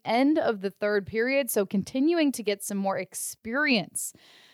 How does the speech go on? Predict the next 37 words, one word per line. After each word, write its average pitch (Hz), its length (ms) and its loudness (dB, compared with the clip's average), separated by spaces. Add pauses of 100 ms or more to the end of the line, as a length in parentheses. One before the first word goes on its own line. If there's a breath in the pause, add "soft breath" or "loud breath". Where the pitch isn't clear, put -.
(160 soft breath)
Now, 302 380 6
overall, 311 720 6
this 240 260 0
game 240 460 0
was 208 240 0
very 359 300 4
fast-paced. 208 1000 -2 (160)
Saint 240 320 0
Louis 240 240 2
using 233 340 -2
their 220 140 4
speed 202 480 -6
and 180 140 -4
taking 220 320 -2
advantage 190 420 -2
of 180 140 -4
turnovers 269 720 2 (340 loud breath)
and 233 160 2
playing 285 380 4
well 240 300 4
in 208 200 2
the 196 80 2
neutral 196 460 -2
zone. 190 320 -2
That 220 180 0
was 294 140 0
the 185 100 -4
difference 180 460 -6
maker. 175 400 -4 (380 loud breath)
The 220 40 0
Ducks' 302 260 4
forecheck 269 540 2
could 233 160 0
just 254 320 0
not 220 540 2
get 220 180 6
in 202 300 -4